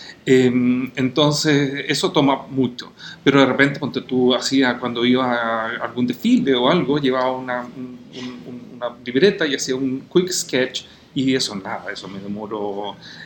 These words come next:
en realidad lo que, lo que, más que detalle cuando haces eso, y en moda eso es súper interesante, lo que captas es, es movimiento, volumen, es, es, es una sensación, más que el detalle del botón, eh,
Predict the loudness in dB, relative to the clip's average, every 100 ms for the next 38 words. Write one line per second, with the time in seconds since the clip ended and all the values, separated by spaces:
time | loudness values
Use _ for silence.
0 | -8 -4 0 2 2 0 -2 -4 -6 -8
1 | -8 -8 -4 -4 0 0 2 2 0 0
2 | -4 -4 -8 -8 -10 -10 -4 -4 -2 -2
3 | 0 2 2 2 0 -2 -4 -4 -4 -4
4 | -8 -8 -8 -12 -16 -12 -8 -6 0 -2
5 | 0 -2 -2 -2 -6 -6 -6 0 2 2
6 | 2 -2 -6 -2 0 0 -4 -6 -6 -6
7 | -8 -14 -12 -2 -2 -2 -4 -6 -2 -2
8 | -2 -6 -4 -4 -4 -6 -12 -20 -10 -6
9 | -6 -4 -4 -2 -2 -2 -2 -6 -8 -12
10 | -10 -8 -8 -10 -14 -20 _ _ -18 -18